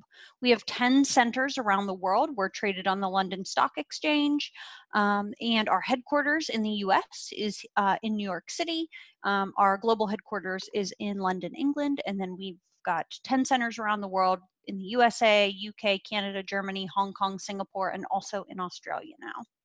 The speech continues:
Um, so what we do, in a nutshell, we employ recent college graduates, military veterans, and individuals looking to return to work after taking a break. So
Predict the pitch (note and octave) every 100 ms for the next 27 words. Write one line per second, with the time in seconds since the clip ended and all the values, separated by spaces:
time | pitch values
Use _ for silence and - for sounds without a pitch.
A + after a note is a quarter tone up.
0 | _ _ _ _ _ _ _ _ _ _
1 | _ _ _ _ _ G#3 G#3 G#3 - C4
2 | B3+ D#4 D#4 D4 G#3+ E3 - - - D4
3 | F4 C#4 - - B3 A#3 C#4 D#4+ - G3+
4 | A#3 A#3+ B3+ C4 B3+ - A#3+ A3 B3+ A#3+
5 | A#3 A3+ A#3 C4 - C4+ B3+ - C4+ D4
6 | E4 F4 F4 - B3 A#3+ - A#3+ A3 A3+
7 | C#4+ D#4+ E4+ E4+ - A3 A#3+ A#3+ A#3 A#3+
8 | A3+ A3+ A3 A#3 B3+ A#3 A3+ - A3 G#3
9 | - B3 A3+ G#3 A3+ G#3+ A3+ A#3 - G3
10 | - A#3 G#3+ G#3 G3+ F#3+ G#3+ A3 - -
11 | F#3 F#3